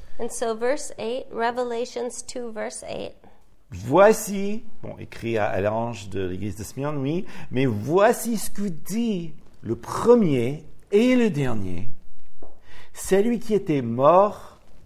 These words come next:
Speaker 2: et qui est revenu à la vie.
Speaker 1: It says, "And to the angel of the church in Smyrna write, the words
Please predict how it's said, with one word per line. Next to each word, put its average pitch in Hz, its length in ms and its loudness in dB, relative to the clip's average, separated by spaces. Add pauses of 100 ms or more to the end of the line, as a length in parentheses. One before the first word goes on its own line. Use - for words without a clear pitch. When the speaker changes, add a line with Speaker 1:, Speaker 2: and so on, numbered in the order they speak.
(260)
Speaker 2:
et - 40 -16
qui 98 240 -8
est 90 60 -6
revenu 135 800 -4
à 107 180 -8
la 104 60 -8
vie. 76 180 -14 (1080)
Speaker 1:
It 254 140 -2
says, 262 400 -2
"And 254 380 -2 (280)
to 277 100 -4
the 254 260 -2
angel 277 460 -4
of 262 140 -6
the 254 140 -4
church 262 380 -10
in 247 160 -6
Smyrna 233 540 -6
write, 180 340 -8 (460)
the 220 100 0
words 240 420 -6